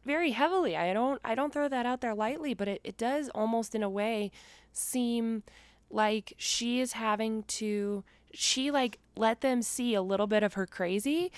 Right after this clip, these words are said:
and is now, like, trying to do all of this other stuff to,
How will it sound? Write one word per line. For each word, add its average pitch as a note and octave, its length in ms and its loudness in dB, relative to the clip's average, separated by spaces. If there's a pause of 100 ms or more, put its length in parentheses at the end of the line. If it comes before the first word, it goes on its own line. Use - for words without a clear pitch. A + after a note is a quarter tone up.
(200)
and A3+ 160 0
is A3 140 0
now, A#3 340 2
like, A3+ 220 0
trying A3 380 -2
to G#3 80 -2
do G#3+ 180 0
all G#3 220 4
of G3 80 -2
this G3 180 -2
other G#3+ 180 0
stuff G#3 300 -2
to, G3+ 160 -4